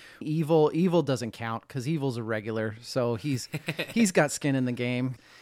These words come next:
Speaker 1: He's always given amazing feedback. We've got old friend of ours from high school, Rachel Polio, has been
Speaker 2: Yeah.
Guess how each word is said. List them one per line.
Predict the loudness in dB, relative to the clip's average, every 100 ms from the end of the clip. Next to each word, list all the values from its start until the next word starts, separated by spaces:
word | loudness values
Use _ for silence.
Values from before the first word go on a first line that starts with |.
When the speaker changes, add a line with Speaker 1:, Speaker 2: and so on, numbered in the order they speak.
| -20 -20
Speaker 1:
He's | -4 0 4
always | 8 8 6
given | 4 2 4
amazing | 4 4 2 -2
feedback. | -2 0 2 2 0
We've | -4
got | 2 2 2 4
old | 4 6
friend | 2 2
of | 4
ours | 6 6 4 2
from | 0 0
high | 0 0
school, | 0 -2
Rachel | 2 0 0 -4
Polio, | 0 2 4 2 2 0 -2
has | -4 -2 -2
been | -2 -2 0 0 -2 -6 -12
Speaker 2:
Yeah. | -14 -14